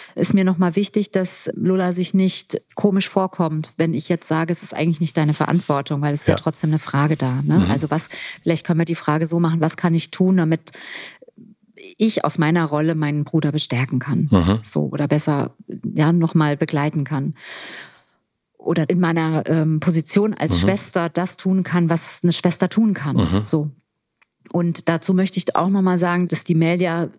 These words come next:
Speaker 1: äh, auch die Frage sehr berührend ist, weil ja da auch die Botschaft durchwabert sozusagen, dass Lola ihren Bruder sehr liebt.
Speaker 2: Ja.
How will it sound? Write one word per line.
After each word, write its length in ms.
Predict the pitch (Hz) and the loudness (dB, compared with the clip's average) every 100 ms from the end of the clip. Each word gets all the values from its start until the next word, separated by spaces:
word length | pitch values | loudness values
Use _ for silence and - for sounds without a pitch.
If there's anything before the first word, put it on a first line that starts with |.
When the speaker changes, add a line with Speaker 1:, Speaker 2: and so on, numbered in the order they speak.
| - | -10
Speaker 1:
äh, 140 | - 151 - - - - | -4 -4 -4 -12 -12 -4
auch 140 | - - | -6 -2
die 140 | 160 | -4
Frage 440 | - 151 175 190 165 | -2 0 0 0 0
sehr 160 | 180 | 0
berührend 460 | 175 165 208 208 151 | 0 0 0 0 -2
ist, 280 | - 170 - | -2 -4 0
weil 240 | 170 170 170 | 0 0 0
ja 120 | 165 - - - - - | -2 -4 -16 -16 -16 -8
da 200 | - 160 | -2 -2
auch 180 | 127 165 | -2 -6
die 160 | - 170 | -6 -4
Botschaft 640 | 165 180 - 175 - - 165 170 - - - _ _ - | 0 -2 0 -4 -4 -2 0 0 -4 -14 -20 _ _ -12
durchwabert 960 | 139 147 160 - 143 143 170 180 190 - | -2 -2 -2 -2 -2 0 0 0 -2 -8
sozusagen, 800 | - 170 165 180 160 160 165 165 160 | -6 -4 -2 -2 -2 -2 0 0 0
dass 360 | 160 - - - | -2 -4 -6 -2
Lola 220 | 180 165 | 0 0
ihren 220 | 160 160 | -2 -2
Bruder 260 | - 165 156 | -2 -2 0
sehr 160 | 151 | 0
liebt. 340 | 165 180 - - | 0 0 -2 0
Speaker 2:
Ja. 240 | 120 90 | 2 2